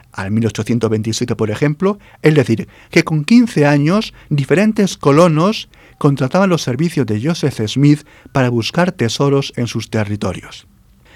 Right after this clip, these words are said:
Volvamos a la acusación del año mil ochocientos veintiséis. En esa acusación se habla de que es un adivino, de que es un vidente,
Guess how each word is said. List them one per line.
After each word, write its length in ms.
Volvamos 440
a 40
la 60
acusación 560
del 140
año 280
mil 220
ochocientos 480
veintiséis. 680
En 160
esa 160
acusación 760
se 240
habla 420
de 260
que 220
es 320
un 280
adivino, 680
de 220
que 120
es 180
un 220
vidente, 640